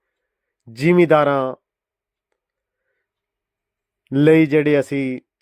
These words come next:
ਛੱਡ ਕੇ ਇੱਥੋਂ ਵਿਦੇਸ਼ਾਂ ਦੇ ਵਿੱਚ ਜਾਈ ਜਾਂਦੇ ਹਾਂ, ਤੇ ਆਉਣ ਵਾਲਾ ਸਮਾਂ ਜਿਹੜਾ ਇਹ ਮੈਨੂੰ ਲੱਗਦਾ ਹੈ ਸਾਡੇ ਕੋਲੇ ਉਨੇ ਪੈਸੇ ਵੀ ਨਹੀਂ ਹੋਣੇ ਜਿੰਨੇ ਦਾ ਅਸੀਂ ਇਹ ਗੰਨਾ ਖਰੀਦ ਸਕੀਏ।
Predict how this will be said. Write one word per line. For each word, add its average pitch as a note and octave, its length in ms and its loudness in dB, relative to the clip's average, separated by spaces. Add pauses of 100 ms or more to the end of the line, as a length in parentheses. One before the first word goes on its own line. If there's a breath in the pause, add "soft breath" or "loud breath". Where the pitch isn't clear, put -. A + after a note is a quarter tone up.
(280)
ਛੱਡ D#3 240 -2
ਕੇ D3 200 -2
ਇੱਥੋਂ C3 340 -6
ਵਿਦੇਸ਼ਾਂ B2+ 540 -6
ਦੇ C#3+ 100 -2
ਵਿੱਚ C3 260 -6
ਜਾਈ B2 300 -2
ਜਾਂਦੇ B2 400 -4
ਹਾਂ, A#2 200 -10 (680)
ਤੇ F3+ 220 -2
ਆਉਣ E3+ 260 2
ਵਾਲਾ F3 220 2
ਸਮਾਂ D3 380 -6
ਜਿਹੜਾ D3 360 -2
ਇਹ C#3 80 -6
ਮੈਨੂੰ C#3 300 -4
ਲੱਗਦਾ A#2+ 300 -4
ਹੈ A#2 200 -6 (1000)
ਸਾਡੇ D#3 380 -2
ਕੋਲੇ D#3 260 2
ਉਨੇ D3 200 0
ਪੈਸੇ D#3 480 -2
ਵੀ E3+ 120 2
ਨਹੀਂ D3+ 140 0
ਹੋਣੇ A#2+ 400 -6 (680)
ਜਿੰਨੇ D#3+ 340 0
ਦਾ C#3+ 140 2
ਅਸੀਂ C3 280 -6
ਇਹ B2 140 -8
ਗੰਨਾ A#2+ 420 -8 (440)
ਖਰੀਦ E3 320 2
ਸਕੀਏ। G2 540 -14